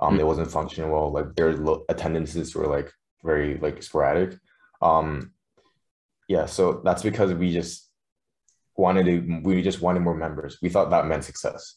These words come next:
Speaker 1: uh, but
Speaker 2: Yeah.
Speaker 1: that's not true. Like, what's really important is functionality, uh, like, cohesivity, like, group identity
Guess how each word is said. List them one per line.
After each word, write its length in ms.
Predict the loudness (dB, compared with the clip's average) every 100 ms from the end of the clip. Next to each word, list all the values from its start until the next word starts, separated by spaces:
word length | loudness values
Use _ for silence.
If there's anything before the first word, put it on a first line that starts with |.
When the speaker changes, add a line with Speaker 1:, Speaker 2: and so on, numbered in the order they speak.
| -4
Speaker 1:
uh, 140 | 0 2
but 180 | 4
Speaker 2:
Yeah. 80 | 6
Speaker 1:
that's 160 | 4 2
not 160 | 0
true. 140 | -2 -10 _ _ _ _ _ _ _
Like, 220 | -2 0
what's 280 | 0 -2 0
really 200 | 2 4
important 380 | 4 2 2 0
is 120 | -2
functionality, 800 | -2 -2 -2 -2 0 -2 -4 -6 -4
uh, 120 | 0
like, 220 | 0 -4 -14 -8
cohesivity, 640 | -4 -4 -4 -2 -2 0
like, 140 | 0 0
group 160 | 0
identity 640 | 2 0 -2 -4 -4 -6